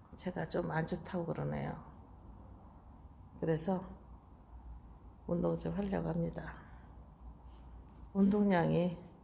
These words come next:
부족해서 그래요. 나가지를 못하고. 어, 아무래도 집에 있다 보니,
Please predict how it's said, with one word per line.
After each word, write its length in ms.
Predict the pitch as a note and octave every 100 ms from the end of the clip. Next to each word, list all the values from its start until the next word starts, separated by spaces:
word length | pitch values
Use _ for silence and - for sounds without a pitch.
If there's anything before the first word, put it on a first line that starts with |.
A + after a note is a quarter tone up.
| - -
부족해서 540 | - F#3 F#3 F#3+ - E3
그래요. 240 | C#3+ C3
나가지를 500 | D#3 D#3 E3 D#3 D3+
못하고. 640 | - - - - G#3+ - - - - - - - - - - - -
어, 240 | E3 D#3 D3 -
아무래도 400 | F#3+ F3+ F3+ F3
집에 320 | F3 - G3 F3
있다 220 | F3 E3+
보니, 480 | E3 E3 A#3+ -